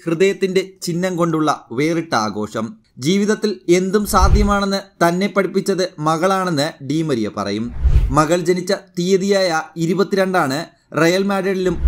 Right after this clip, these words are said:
യുവന്റസിലും ഡി മരിയ തിരഞ്ഞെടുത്ത ജേഴ്സി നമ്പർ. രണ്ടായിരത്തി അഞ്ചിൽ റൊസാരിയോ സെൻട്രലിലൂടെ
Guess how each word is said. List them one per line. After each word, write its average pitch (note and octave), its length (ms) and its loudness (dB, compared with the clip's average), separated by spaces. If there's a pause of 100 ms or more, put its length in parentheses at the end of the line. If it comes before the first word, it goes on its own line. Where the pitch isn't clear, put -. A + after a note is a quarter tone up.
യുവന്റസിലും F3+ 600 0 (120)
ഡി E3 120 0
മരിയ F3 260 0
തിരഞ്ഞെടുത്ത E3 600 0 (320)
ജേഴ്സി C#3 520 -4
നമ്പർ. F#2 280 -6 (300)
രണ്ടായിരത്തി G3 540 2
അഞ്ചിൽ G#3+ 360 0 (200)
റൊസാരിയോ G3 500 2
സെൻട്രലിലൂടെ G3 680 0